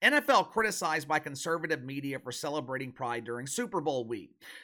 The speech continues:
Are these celebrations of Pride becoming a bit oversaturated? Why do you think the N F L is doing this? Are they doing this to be more inclusive? Football is for everyone!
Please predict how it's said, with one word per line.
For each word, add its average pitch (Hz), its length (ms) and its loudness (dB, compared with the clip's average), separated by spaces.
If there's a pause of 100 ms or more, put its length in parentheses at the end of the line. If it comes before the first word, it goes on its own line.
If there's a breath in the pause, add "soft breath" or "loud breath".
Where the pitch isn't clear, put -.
(100)
Are 226 80 4
these - 240 6
celebrations 185 720 4
of - 160 -4
Pride 147 560 2
becoming 147 680 -6
a 131 60 -2
bit 139 280 -2
oversaturated? 127 1300 -4 (280 loud breath)
Why 226 180 8
do 427 60 2
you 370 160 -2
think 226 240 -4
the 190 180 -8
N 160 140 0
F 147 160 -4
L 127 180 0
is 107 140 -8
doing 113 380 -4
this? - 420 -12
Are 170 80 2
they 175 140 2
doing 226 360 -2
this 214 200 0
to 160 100 -6
be 170 240 -4
more 156 300 0
inclusive? 185 800 -4
Football 247 680 2
is 320 240 -2
for 254 360 0
everyone! 285 1040 8